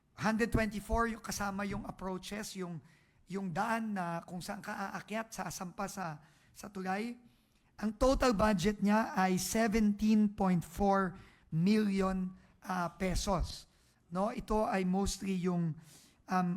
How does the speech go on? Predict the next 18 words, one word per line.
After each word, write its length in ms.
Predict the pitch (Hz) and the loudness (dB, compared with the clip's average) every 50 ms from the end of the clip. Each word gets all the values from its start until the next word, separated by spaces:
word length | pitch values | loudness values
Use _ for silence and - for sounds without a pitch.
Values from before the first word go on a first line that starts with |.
| - - | -6 -6
approaches 880 | - - 208 226 240 240 240 - 208 196 202 214 - - - - - _ _ _ _ _ _ - | -2 0 2 2 2 0 0 -2 0 0 0 0 -2 -4 -8 -10 -14 _ _ _ _ _ _ -2
at 160 | 208 208 208 208 - - 196 | 0 0 0 -2 -6 -8 -4
yung 480 | 170 185 190 190 196 196 196 185 175 - - - - _ | -2 0 0 2 2 2 2 0 0 -4 -8 -16 -18 _
labor 560 | - 156 190 190 202 175 156 185 190 185 185 | -6 -2 0 0 0 0 0 0 0 0 0
and 160 | - - 180 175 | 0 -2 -2 -4
equipment. 640 | 175 - - - 175 160 - - 208 196 170 151 156 - - _ - | -4 -6 -6 -8 -8 -8 -4 -2 0 0 0 -2 -4 -8 -16 _ -12
No? 240 | - 160 165 165 165 165 - - _ _ _ - - _ _ _ _ - | -8 -6 -6 -6 -6 -10 -14 -20 _ _ _ -20 -20 _ _ _ _ -2
Ah, 220 | 190 185 185 - - - - _ _ | 0 0 0 -2 -6 -12 -20 _ _
yung 160 | - 170 233 240 | -4 -2 -2 -2
kasing 380 | - - - - 269 247 233 | -2 -4 -4 -4 -2 -2 -2
mga 180 | 220 214 208 202 202 | -2 -2 -2 -2 -4
steel, 560 | - - - 247 247 262 254 247 233 226 196 190 - - _ _ _ _ _ _ _ | -4 -6 -6 -4 -4 -2 -2 -2 -2 -4 -6 -6 -10 -16 _ _ _ _ _ _ _
ah, 240 | - 208 202 202 196 185 | -4 -2 0 0 0 0
structure, 640 | - - - 220 226 - - - - 202 185 180 175 | -2 -2 -2 -2 -2 -2 -4 -4 -4 -2 -2 -2 -2
meron 320 | 180 185 190 190 190 196 | -2 -2 -2 -2 -2 -4
na 100 | 190 190 | -6 -6
tayo 300 | 190 208 190 175 175 165 | -6 -6 -6 -4 -4 -6
niyan 320 | 160 160 170 160 143 127 | -6 -6 -6 -6 -8 -10